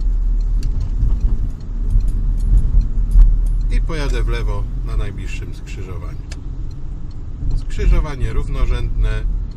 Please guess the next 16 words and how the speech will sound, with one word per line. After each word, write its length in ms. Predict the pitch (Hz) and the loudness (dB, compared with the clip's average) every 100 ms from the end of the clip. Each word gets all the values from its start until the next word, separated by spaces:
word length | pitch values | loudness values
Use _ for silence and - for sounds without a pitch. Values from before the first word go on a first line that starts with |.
| - - - | -2 0 0
Oczywiście 600 | - - 143 143 - 131 | -2 0 0 0 0 0
z 60 | |
prawej 320 | - 131 110 | 0 0 -2
strony 360 | 110 - 120 113 | -2 -4 -4 -4
parkingu 560 | - 107 104 120 110 107 | -4 -6 -6 -6 -6 -6
nie 160 | 107 | -6
bierzemy 420 | 104 101 104 104 | -6 -6 -6 -6
pod 240 | 98 104 101 | -8 -8 -8
uwagę, 380 | 95 107 101 98 101 95 - - - - - - - | -6 -6 -6 -8 -8 -10 -10 -8 -8 -8 -8 -10 -10
ponieważ 320 | 107 110 104 | -10 -8 -8
stamtąd 500 | - 120 110 - 107 | -8 -8 -8 -6 -6
pojazdy 600 | - 107 107 101 - 101 - - - - - | -6 -6 -4 -4 -4 -6 -6 -8 -8 -8 -8
włączają 500 | 113 135 135 117 110 | -8 -8 -8 -8 -8
się 180 | - 107 | -10 -8
do 160 | 104 | -8
ruchu. 380 | 113 - 110 110 | -8 -10 -8 -8